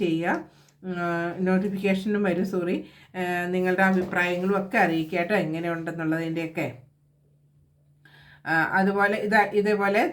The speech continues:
നമുക്ക് ഇത് രണ്ടും ഇങ്ങനെ തന്നെ എടുക്കാം. ഇങ്ങനെ രണ്ടെണ്ണം എടുത്ത് വയ്ക്കുക. അതിന് ശേഷം ഗ്രീൻ കളറിലെ ഒരെണ്ണം ക-, ഇതേപോലെ ഒരു ഒന്നര, രണ്ട് ഇഞ്ച് ചതുരത്തിലുള്ള ഒരു പീസ് വെട്ടിയെടുത്തിട്ട് നമുക്ക് ഇതേപോലെ ക്രോസ് ആയിട്ടൊന്ന് മടക്കി,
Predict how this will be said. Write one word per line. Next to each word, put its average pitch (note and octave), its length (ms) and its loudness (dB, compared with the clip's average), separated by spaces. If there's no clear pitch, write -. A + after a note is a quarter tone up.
നമുക്ക് F#3 240 -4
ഇത് F#3+ 160 4
രണ്ടും F3+ 300 0
ഇങ്ങനെ F3+ 260 -2
തന്നെ F3 200 -4
എടുക്കാം. E3 280 -2
ഇങ്ങനെ B3 220 2
രണ്ടെണ്ണം A3 400 0
എടുത്ത് F#3+ 240 -2
വയ്ക്കുക. F#3 280 0
അതിന് G#3 260 0
ശേഷം G#3 260 -2
ഗ്രീൻ F#3+ 220 2
കളറിലെ G3+ 440 2
ഒരെണ്ണം F#3 300 -4
ക-, F#3 220 -2
ഇതേപോലെ F3+ 360 -2
ഒരു F3+ 120 -2
ഒന്നര, F3 240 -2
രണ്ട് F3 260 0
ഇഞ്ച് E3+ 240 -6
ചതുരത്തിലുള്ള E3 680 -2
ഒരു E3 140 -6
പീസ് D#3+ 280 -2
വെട്ടിയെടുത്തിട്ട് D#3 560 -4
നമുക്ക് G3+ 280 0
ഇതേപോലെ F3 440 0
ക്രോസ് D#3+ 300 -4
ആയിട്ടൊന്ന് D#3+ 380 -2
മടക്കി, D3+ 260 -6